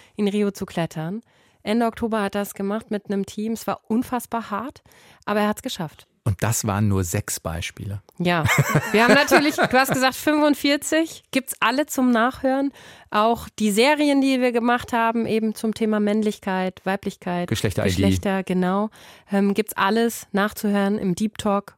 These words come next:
Speaker 1: Podcast oder natürlich auch auf deutschlandfunknova punkt de. Und wir freuen uns auf zwanzig dreiundzwanzig.
Speaker 2: So ist es. Und auf Sterne natürlich.
Speaker 1: Sterne. Auch Sterne.
Speaker 2: Wir freuen uns auf Sterne.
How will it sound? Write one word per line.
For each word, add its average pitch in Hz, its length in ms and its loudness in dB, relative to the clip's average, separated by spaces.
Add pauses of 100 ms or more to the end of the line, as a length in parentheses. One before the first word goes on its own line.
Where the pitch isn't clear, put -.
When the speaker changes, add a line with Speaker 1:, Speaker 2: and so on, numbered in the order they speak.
(100)
Speaker 1:
Podcast - 840 -4
oder 196 200 0
natürlich 196 440 -2
auch 180 140 -6
auf 180 120 -4
deutschlandfunknova 185 800 -2
punkt 175 120 -4
de. 170 440 -4 (500)
Und 190 380 0
wir 180 80 -2
freuen 165 240 0
uns 208 140 -2
auf 214 100 -8
zwanzig 240 320 -4
dreiundzwanzig. 247 680 -4
Speaker 2:
So 117 140 0
ist 123 160 0
es. 107 160 0
Und 120 140 0
auf 127 180 0
Sterne 107 460 2
natürlich. 90 640 -2 (200)
Speaker 1:
Sterne. 196 640 2
Auch 220 180 4
Sterne. 233 380 4
Speaker 2:
Wir 240 80 8
freuen 151 160 4
uns 139 100 4
auf 127 120 4
Sterne. 104 260 0